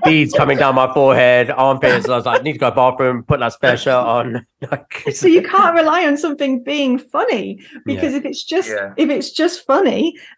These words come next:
Speaker 2: then, then one, you might not be in the same right place, and, and two, you,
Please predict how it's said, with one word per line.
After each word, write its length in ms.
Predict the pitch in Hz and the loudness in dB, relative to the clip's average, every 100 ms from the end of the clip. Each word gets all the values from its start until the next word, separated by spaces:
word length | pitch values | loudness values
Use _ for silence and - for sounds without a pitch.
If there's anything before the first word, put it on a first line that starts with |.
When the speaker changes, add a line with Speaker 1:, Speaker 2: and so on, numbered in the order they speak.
| - | 0
Speaker 2:
then, 380 | 277 262 247 240 | 2 4 0 -2
then 380 | 269 254 240 233 | -2 0 0 0
one, 140 | 294 | 0
you 60 | 285 | 2
might 100 | 254 | 0
not 60 | |
be 40 | 240 | 0
in 40 | |
the 60 | 240 | -2
same 320 | 240 233 233 | -2 -4 -6
right 240 | - 240 233 | -2 -2 0
place, 380 | 240 226 247 - | -2 -2 -2 -4
and, 240 | 247 240 226 - | 0 0 -2 0
and 160 | 240 | 0
two, 420 | 233 311 285 269 254 | 0 -4 -2 -2 -4
you, 240 | 240 269 | -4 -2